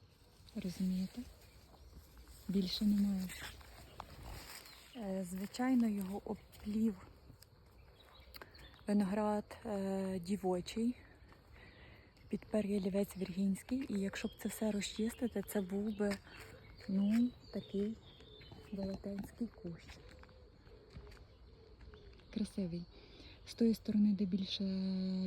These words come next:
він отримує сонечка, і менше цього винограду на ньому, в нього більше суцвіть. Зараз ось тільки починає цвісти.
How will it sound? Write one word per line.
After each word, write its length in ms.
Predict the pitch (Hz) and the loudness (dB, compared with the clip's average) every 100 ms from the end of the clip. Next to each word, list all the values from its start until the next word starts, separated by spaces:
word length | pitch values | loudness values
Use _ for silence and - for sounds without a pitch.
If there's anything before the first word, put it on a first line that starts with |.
| 180 | 4
він 280 | 196 196 - | 6 6 4
отримує 560 | - - 202 190 196 185 | -2 2 4 4 2 0
сонечка, 600 | - 196 226 - - 208 - - - - - - - - - - | -2 2 2 2 -2 -4 -6 -14 -20 -20 -20 -20 -20 -20 -12 0
і 120 | 196 | 2
менше 500 | 190 196 214 202 - 202 196 190 190 185 185 180 180 180 175 - | 4 6 6 4 2 0 0 0 0 0 -2 -2 -2 -4 -4 -4
цього 380 | 214 180 190 185 | -2 0 0 0
винограду 680 | 190 196 180 208 220 240 | 2 2 2 0 0 2
на 120 | 220 208 | 4 4
ньому, 420 | 190 185 180 185 | 2 0 -2 -2
в 40 | 190 | 2
нього 200 | 190 190 | 4 4
більше 320 | 180 208 - | 2 0 -2
суцвіть. 580 | - 202 - 185 175 - - - - - - | -2 -4 -2 -4 -4 -6 -18 -18 -16 -16 -10
Зараз 380 | 190 208 240 233 - | -2 2 2 2 -4
ось 80 | - | -6
тільки 260 | - - | -4 -4
починає 640 | 208 185 - 180 180 185 180 | -4 -4 -2 -2 0 0 0
цвісти. 520 | - 180 165 - 165 | -2 -6 -6 -6 -8